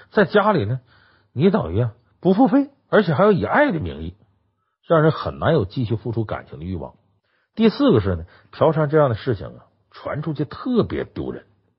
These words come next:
就是嫖娼这人丢人，你作为嫖娼者的这个爱人，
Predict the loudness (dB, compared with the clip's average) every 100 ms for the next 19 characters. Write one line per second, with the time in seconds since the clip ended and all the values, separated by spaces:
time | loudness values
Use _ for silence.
0 | _ _ _ _ _ _ _ _ 2 2
1 | 0 0 2 4 2 0 -2 -4 -12 -14
2 | -16 -20 _ _ _ _ _ -2 0 4
3 | 6 6 4 2 2 -2 -4 -6 -6 -4
4 | -6 -4 -4 -4